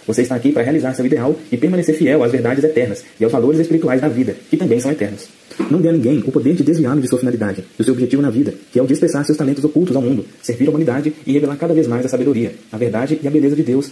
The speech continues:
a todas as pessoas do mundo. Permaneça fiel ao seu ideal. Saiba com absoluta clareza que o que contribuir para sua paz, felicidade e realização deve, necessariamente,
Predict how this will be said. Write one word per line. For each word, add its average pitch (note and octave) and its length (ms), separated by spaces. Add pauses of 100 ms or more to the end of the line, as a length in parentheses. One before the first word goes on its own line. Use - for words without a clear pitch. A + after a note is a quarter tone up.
(140)
a C3 60
todas B2+ 260
as B2+ 60
pessoas A2+ 300
do B2 80
mundo. F#2 180 (480)
Permaneça D3+ 280
fiel E3+ 240
ao D#3 60
seu B2+ 120
ideal. G2+ 240 (360)
Saiba D3 280
com - 80
absoluta D3 280
clareza D3+ 380
que A2+ 160
o G#2+ 60
que - 100
contribuir E3+ 340
para A#2 140
sua D#3 140
paz, C#3+ 280 (140)
felicidade A#2 500
e A#2 60
realização C3+ 480 (240)
deve, A#2+ 340
necessariamente, D3+ 680